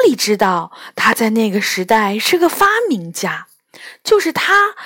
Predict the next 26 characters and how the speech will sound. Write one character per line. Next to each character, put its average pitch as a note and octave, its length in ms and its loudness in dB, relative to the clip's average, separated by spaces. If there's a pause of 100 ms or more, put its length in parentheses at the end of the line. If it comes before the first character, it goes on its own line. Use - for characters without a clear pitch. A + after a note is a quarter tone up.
(140)
发 A#3+ 260 2
明 G3+ 200 0
了 G#3+ 260 4
凿 G#3+ 420 2
井 A3+ 280 -2
技 G#3 260 -2
术， G3+ 320 -4 (340)
让 F#4+ 240 4
人 F4+ 160 6
们 F#4+ 240 4
使 - 280 0
用 C#4+ 180 2
上 G#4 180 0
了 F#4+ 120 0
井 G3+ 400 -4
水。 - 320 -8 (800)
“你 C#4 200 0
们 A#3+ 220 2
弄 D#4 240 2
错 D4+ 640 4
了。” G#3 360 4 (400)
我 A#3+ 120 2
苦 - 320 -6
笑 D#4+ 320 2
着 G3 160 -4
说 F#3 440 -4